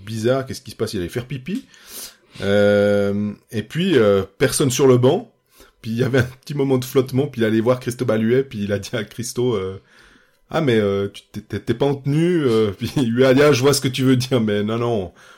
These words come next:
Il, effectivement, il s'est blessé à l'échauffement, on va, on va, on attend d'un, un gardien des élites, quoi. Et c'était assez bizarre, parce que tout d'un coup, je suis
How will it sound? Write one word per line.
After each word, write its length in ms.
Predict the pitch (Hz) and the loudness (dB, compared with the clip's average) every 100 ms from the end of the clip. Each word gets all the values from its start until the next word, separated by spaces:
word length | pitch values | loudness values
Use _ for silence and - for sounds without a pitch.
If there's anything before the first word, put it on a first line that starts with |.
| _ - | _ -14
Il, 280 | - 185 - - | -12 -12 -14 -12
effectivement, 400 | 95 110 - 127 | -6 -6 0 0
il 60 | 120 | 2
s'est 120 | 107 | 0
blessé 280 | 110 107 113 | 0 0 0
à 20 | |
l'échauffement, 460 | 110 117 - 120 | 0 -2 0 0
on 100 | 107 | 0
va, 320 | 98 95 95 95 | 0 2 2 0
on 80 | 98 | 0
va, 140 | 95 | 0
on 140 | 98 98 | 0 -2
attend 300 | 90 127 120 | 0 0 2
d'un, 320 | 104 98 95 101 101 | 2 0 -2 -2 -2
un 100 | 107 | -2
gardien 260 | 107 107 | 0 0
des 200 | 104 104 | 0 0
élites, 320 | 113 120 123 - | -2 -2 -8 -10
quoi. 220 | 85 - _ - - _ _ _ _ _ _ | -10 -10 _ -20 -20 _ _ _ _ _ _
Et 80 | - | -4
c'était 260 | - 110 101 | -2 0 0
assez 460 | 95 - 135 139 | 0 -2 0 -2
bizarre, 640 | 127 113 123 117 131 151 147 | -2 -6 -4 2 2 2 -4
parce 140 | 104 | -10
que 100 | - | -8
tout 140 | 104 110 | -8 -4
d'un 140 | 107 | -6
coup, 160 | - 120 | -6 -10
je 80 | |
suis 120 | - | -10